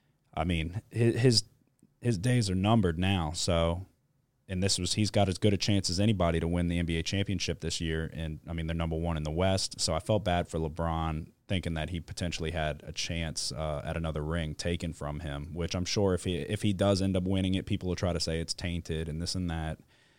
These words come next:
I mean, a win's a win. You gotta still go through the, he's not getting a, any free pass through the playoffs, and, uh, it's a e-, it's an equal playing field. So, I mean, I've always been a big LeBron fan. So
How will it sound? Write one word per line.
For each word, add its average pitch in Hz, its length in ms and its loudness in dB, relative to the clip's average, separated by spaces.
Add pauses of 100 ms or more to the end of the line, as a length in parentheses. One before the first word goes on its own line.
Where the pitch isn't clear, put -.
(420)
I 92 60 -2
mean, 95 120 6
a 92 60 6
win's 113 220 8
a 90 40 6
win. 87 340 2
You 90 140 -4
gotta 95 160 4
still 104 180 0
go 98 140 4
through 101 140 2
the, 92 100 2
he's 95 180 0
not 104 200 2
getting 104 180 4
a, 98 140 2
any 104 200 2
free 104 240 0
pass 92 460 2
through 95 140 0
the 85 80 -4
playoffs, 80 680 0 (120)
and, 82 200 -6
uh, 78 300 -4 (160)
it's - 100 -10
a - 40 -6
e-, 101 200 -2
it's - 140 -4
an 58 60 -6
equal 95 280 0
playing 87 380 -2
field. 69 380 -8
So, 73 320 -2 (520)
I 80 60 -10
mean, 78 220 -4
I've 80 100 -2
always 85 240 2
been 82 160 -4
a 78 60 -2
big 82 180 -2
LeBron 80 540 -2
fan. 80 500 -4 (380)
So 76 420 -4